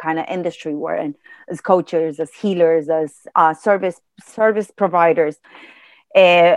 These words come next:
working with women. We need that energy, uh, to flow.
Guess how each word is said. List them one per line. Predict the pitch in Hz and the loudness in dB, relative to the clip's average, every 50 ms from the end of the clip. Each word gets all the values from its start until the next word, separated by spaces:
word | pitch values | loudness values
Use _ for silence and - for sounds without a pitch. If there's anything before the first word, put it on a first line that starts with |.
| - - | 0 -2
working | - 190 202 208 - - 214 202 185 | 0 2 2 2 2 0 -2 0 2
with | 185 165 165 180 175 | 0 0 0 -2 -2
women. | 165 165 156 147 151 156 - _ - 190 | -2 -2 -4 -6 -8 -10 -12 _ -8 -6
We | 190 180 165 190 | -6 -4 -4 -4
need | 185 180 170 | -4 -4 -2
that | 175 160 160 175 170 165 | -2 -2 0 0 0 -2
energy, | 165 160 156 143 - 160 156 156 156 143 - - - 156 | -2 -4 -6 -6 -8 -8 -8 -6 -8 -8 -10 -8 -6 -4
uh, | 156 156 147 - | -4 -4 -6 -8
to | - 165 | -12 -14
flow. | - - 170 156 143 | -10 -6 -4 -4 -2